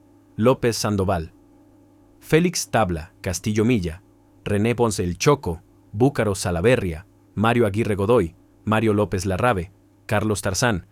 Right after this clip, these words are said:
Velázquez Calderón, Orlando García, El Mono Rivera, y Jesús Chus, Marroquín Castañeda,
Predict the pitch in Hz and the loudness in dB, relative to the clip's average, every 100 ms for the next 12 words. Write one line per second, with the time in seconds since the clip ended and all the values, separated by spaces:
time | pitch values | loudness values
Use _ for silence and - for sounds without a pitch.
0 | _ _ - 98 107 117 110 - 92 92 | _ _ -4 0 0 0 -2 -4 -2 0
1 | 117 156 - _ _ - 95 98 117 123 | 0 -2 -8 _ _ -4 0 2 2 2
2 | 107 92 131 131 127 _ 101 95 107 123 | 0 -2 0 0 -2 _ -4 0 2 2
3 | 107 92 90 139 147 160 _ _ - 104 | 0 -2 0 0 -2 -8 _ _ -6 -6
4 | 95 92 131 - 170 170 - - _ _ | -4 -2 -2 0 4 4 2 -12 _ _
5 | - 95 90 87 104 98 104 123 139 156 | -6 -4 -2 -2 -4 -2 -2 0 2 2
6 | 156 | 0